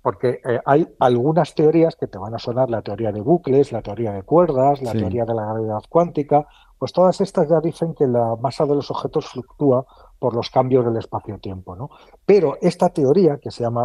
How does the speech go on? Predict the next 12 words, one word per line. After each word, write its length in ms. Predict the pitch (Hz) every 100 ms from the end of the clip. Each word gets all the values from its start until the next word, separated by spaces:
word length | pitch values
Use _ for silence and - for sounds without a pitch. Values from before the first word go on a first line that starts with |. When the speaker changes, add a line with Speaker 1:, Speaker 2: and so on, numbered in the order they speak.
| -
Speaker 1:
teoría, 500 | 123 110 123 123 123
esta 200 | 123 -
nueva 300 | 131 147 127
teoría 340 | 123 120 139
que 120 | 117 107
se 60 |
llama 160 | 117 117
teoría 400 | - 104 123 151 - -
poscuántica 800 | 131 - - 139 143 143 - 143
de 80 |
la 100 | 123
gravedad 400 | 113 110 104 117